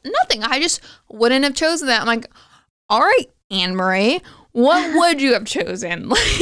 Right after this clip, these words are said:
Speaker 1: Like,
Speaker 2: Yeah.
Speaker 1: what, what do you, what do you want me to do? And usually she's right. Usually she has a solid point. But at the same time, I'm like, "Don't do that, because now I'm not gonna have confidence in my choice at all,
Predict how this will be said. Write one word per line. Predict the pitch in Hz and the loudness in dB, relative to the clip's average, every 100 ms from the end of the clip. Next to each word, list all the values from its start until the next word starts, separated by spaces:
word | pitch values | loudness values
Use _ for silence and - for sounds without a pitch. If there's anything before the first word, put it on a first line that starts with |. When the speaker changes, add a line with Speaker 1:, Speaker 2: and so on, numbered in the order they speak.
| 381 - - - - - | 2 4 2 2 -2 -6
Speaker 1:
Like, | - 185 | -4 -4
Speaker 2:
Yeah. | 175 135 175 - | -6 -6 -10 -8
Speaker 1:
what, | 233 247 302 339 311 | -2 2 4 2 0
what | 247 262 277 294 | -2 -2 0 0
do | 285 | -2
you, | 277 269 233 | -2 -2 -2
what | 233 240 | 0 2
do | |
you | 247 | 2
want | 240 | 0
me | |
to | 240 | 0
do? | 240 226 | 0 0
And | 220 208 | 0 -2
usually | 208 262 294 | -4 -4 -6
she's | 330 320 | -6 -4
right. | 208 185 202 | -2 -2 -2
Usually | - 190 196 220 226 | -6 -8 -6 -4 -4
she | 226 | -2
has | 233 233 | -4 -4
a | |
solid | 240 233 240 233 | -2 0 -2 -2
point. | - 185 190 - - _ _ | -6 -2 -2 -4 -12 _ _
But | 233 262 | -2 -2
at | 262 | 0
the | 254 | -2
same | 269 254 240 | 0 0 0
time, | 269 277 285 269 - | -2 -2 -2 -4 -2
I'm | 220 | 0
like, | 233 233 | 0 0
"Don't | 214 339 381 240 | 0 0 0 0
do | 254 294 247 | 0 2 2
that, | 240 269 254 | 2 2 2
because | 262 254 247 | 0 0 2
now | 247 294 285 | 2 2 2
I'm | |
not | 269 | 0
gonna | 277 254 | -2 -4
have | 240 | 0
confidence | 254 254 262 233 226 | 2 2 2 -2 0
in | 226 | 0
my | 214 | -2
choice | 208 220 220 | 0 0 0
at | 220 | 0
all, | 269 285 262 | 0 2 0